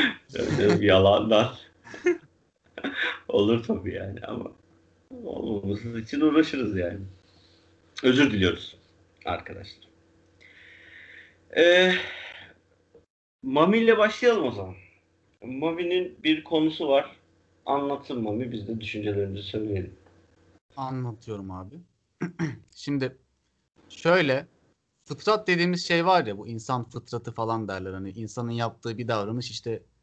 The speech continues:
Speaker 2: fıtratından böyledir falan derler yani.
Speaker 1: Evet,
Speaker 2: Biz
Speaker 1: derler.
Speaker 2: bunu,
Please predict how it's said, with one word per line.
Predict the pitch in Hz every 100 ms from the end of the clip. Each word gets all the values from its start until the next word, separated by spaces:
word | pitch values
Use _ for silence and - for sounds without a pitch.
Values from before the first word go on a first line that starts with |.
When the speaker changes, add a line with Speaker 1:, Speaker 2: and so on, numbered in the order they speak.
| _ _
Speaker 2:
fıtratından | - 123 123 127 127 120 120 113
böyledir | 107 101 95 -
falan | 113 113 110 110
derler | 117 143 147
yani. | 104 95 90 90 _ - -
Speaker 1:
Evet, | 123 107 92
Speaker 2:
Biz | 143
Speaker 1:
derler. | 92 87 175
Speaker 2:
bunu, | 208